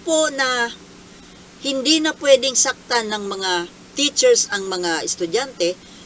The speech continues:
nagiging abusado. Lumalaban na po sa mga teacher yan. Wala nang magawa ang teacher ngayon. Inaabus-,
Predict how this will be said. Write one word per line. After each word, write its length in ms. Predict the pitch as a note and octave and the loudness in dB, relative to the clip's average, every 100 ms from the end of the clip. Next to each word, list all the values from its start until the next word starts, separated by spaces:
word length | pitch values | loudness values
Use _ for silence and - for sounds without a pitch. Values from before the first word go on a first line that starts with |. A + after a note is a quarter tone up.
| - G3+ | -14 -4
nagiging 520 | A#3+ C4+ C#4 C#4 B3+ | -2 0 -2 -2 -2
abusado. 720 | B3+ A3 A#3 B3 G#3+ F#3+ C#4+ D4 - - - - - - - - - - - | -4 -2 -2 -2 -2 -4 -6 -8 -18 -20 -20 -20 -20 -20 -20 -20 -20 -14 -2
Lumalaban 600 | E4 F4 F4+ F4+ D#4 F4 | 2 2 2 2 0 -2
na 80 | F4 | -2
po 120 | E4+ | -4
sa 160 | E4+ | -2
mga 240 | D#4+ D#4 D#4 | -2 -4 -4
teacher 400 | C#4+ C4 B3 A#3 | -6 -2 6 6
yan. 400 | A#3 E4+ E4+ F3+ D3+ - - - - - - - - - - - - - - - - | 6 -2 -4 -8 -14 -20 -20 -20 -20 -20 -20 -20 -20 -20 -20 -20 -20 -20 -18 -12 6
Wala 320 | C4 D#4 D#4+ | 8 8 6
nang 160 | D#4 | 4
magawa 400 | D#4 D4+ D4 D4 | 0 0 0 0
ang 80 | C#4 | 0
teacher 400 | - B3 - A#3+ G#3 | -6 -6 0 0 0
ngayon. 480 | F#3 F3 C#4 C4 D#3 C#3+ - - - - - - - - - - - - - - - - | -2 -2 -2 -8 -12 -16 -20 -20 -20 -20 -20 -20 -20 -20 -20 -20 -20 -20 -20 -20 -16 -4
Inaabus-, 640 | E4+ F4+ F#4+ F4 E4+ | 0 0 0 0 -2